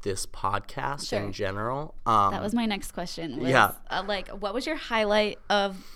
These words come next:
Speaker 2: doing the podcast?
Speaker 1: And what's my low light?
Speaker 2: And
Speaker 1: 'Cause
Speaker 2: I
Speaker 1: I
Speaker 2: guess
Speaker 1: think
Speaker 2: a
Speaker 1: that's
Speaker 2: low light,
Speaker 1: important,
Speaker 2: sure,
Speaker 1: too.
Speaker 2: yeah.
Speaker 1: Okay, so, um, I'll sta-, I'll start with the low.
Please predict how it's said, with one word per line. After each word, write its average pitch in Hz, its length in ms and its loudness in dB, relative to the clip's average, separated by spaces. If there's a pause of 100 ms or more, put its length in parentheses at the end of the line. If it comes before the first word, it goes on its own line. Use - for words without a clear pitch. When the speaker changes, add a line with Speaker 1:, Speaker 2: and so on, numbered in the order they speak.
(140)
Speaker 2:
doing 196 240 -2
the 185 80 -2
podcast? 170 960 -4
Speaker 1:
And 101 200 -2
what's 98 180 -6
my 95 120 0
low 92 260 0
light? 101 380 0
Speaker 2:
And 233 160 2
Speaker 1:
'Cause 233 100 2
Speaker 2:
I 240 80 8
Speaker 1:
I 240 40 4
Speaker 2:
guess 233 220 6
Speaker 1:
think 349 80 6
Speaker 2:
a - 40 6
Speaker 1:
that's 269 180 8
Speaker 2:
low 220 60 6
light, 214 100 6
Speaker 1:
important, - 280 4
Speaker 2:
sure, 226 160 2
Speaker 1:
too. 208 100 2
Speaker 2:
yeah. 202 260 2 (320)
Speaker 1:
Okay, 110 300 0
so, 110 500 2
um, 104 500 0 (120)
I'll 117 100 -2
sta-, 143 440 6
I'll 127 220 6
start - 480 2
with 135 180 -2
the 117 120 6
low. 101 440 0